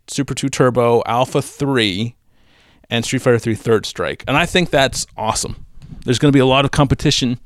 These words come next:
from those games, and I'm also, I'm always down. As much as I enjoy watching, you know, the pros play Street Fighter five, I'm, I'm very excited that by, by the possibility of, uh,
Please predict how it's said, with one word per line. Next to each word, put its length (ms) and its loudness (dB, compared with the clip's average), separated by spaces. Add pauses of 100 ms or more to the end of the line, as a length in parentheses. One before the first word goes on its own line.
(220)
from 160 -2
those 160 0
games, 260 -2
and 80 -2
I'm 100 0
also, 360 -2
I'm 160 2
always 500 6
down. 600 2 (340)
As 120 -2
much 160 4
as 80 2
I 120 6
enjoy 240 4
watching, 580 0
you 60 0
know, 100 0
the 80 -4
pros 260 0
play 180 -4
Street 200 -8
Fighter 180 -2
five, 380 0
I'm, 400 -2
I'm 140 -2
very 140 0
excited 440 0
that 240 -4 (800)
by, 100 2
by 160 2
the 80 -2
possibility 640 0
of, 500 -4
uh, 500 -8